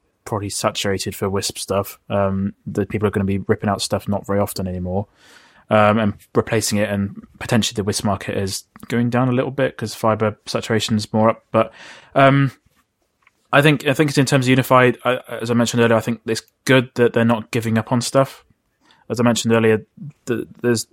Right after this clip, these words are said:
aspects of their history where they just drop things for no reason. Um, I've, I'll mention the, um,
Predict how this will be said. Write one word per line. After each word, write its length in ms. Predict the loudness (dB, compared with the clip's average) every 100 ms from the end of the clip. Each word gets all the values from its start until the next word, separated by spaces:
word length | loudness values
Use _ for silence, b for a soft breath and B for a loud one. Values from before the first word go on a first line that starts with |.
| -4
aspects 460 | -2 0 -2 -4 -2
of 80 | 0
their 80 |
history 260 | 0 -2 0
where 80 | 0
they 60 | 0
just 240 | -4 -6
drop 260 | -4 -4 0
things 260 | 0 0
for 80 | 0
no 100 | 0
reason. 480 | 0 0 0 -2 -2 b b b b -2
Um, 460 | 2 4 4 0 -4 _ -6
I've, 460 | -2 -2 -6 -10 -16 _
I'll 140 | 0 2
mention 500 | 2 0 0 -2 -2 -4
the, 320 | 0 0 0 -4
um, 540 | -2 0 0 -2 -4